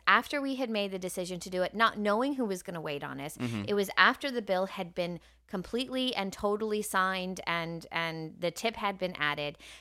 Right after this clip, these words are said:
Speaker 1: And that is when the sign came. And so for me, when you were talking today, that was the story that resonated with me.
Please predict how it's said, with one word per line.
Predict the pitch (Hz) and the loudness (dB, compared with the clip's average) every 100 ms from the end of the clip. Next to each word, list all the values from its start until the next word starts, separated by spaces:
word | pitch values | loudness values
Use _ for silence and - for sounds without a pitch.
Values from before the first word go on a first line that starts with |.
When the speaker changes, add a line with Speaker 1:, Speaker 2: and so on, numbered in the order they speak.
| - | -8
Speaker 1:
And | - 196 185 | -2 -2 0
that | 180 214 240 240 | 6 8 8 4
is | 214 | -4
when | 190 185 175 175 - | -2 -4 -4 -6 -8
the | 190 | -6
sign | 165 165 156 156 | -4 -2 -4 -6
came. | 160 143 - | -8 -10 -6
And | 190 | -6
so | 190 226 202 - - - _ _ _ | 0 2 2 0 -20 -20 _ _ _
for | - | 2
me, | 247 277 | 4 4
when | 285 254 | 2 2
you | 220 | 0
were | 202 | -2
talking | - 277 262 233 | 0 0 -2 -6
today, | 208 190 170 175 - _ - | -4 -2 -2 -4 -14 _ -4
that | 180 208 262 | 8 10 10
was | 262 269 | 6 0
the | 220 | 0
story | 214 - 208 196 | -4 -2 -2 -2
that | 180 180 | -2 -2
resonated | 185 202 233 214 180 165 | 0 0 0 -2 -4 -4
with | 160 - | -6 -6
me. | 143 | -10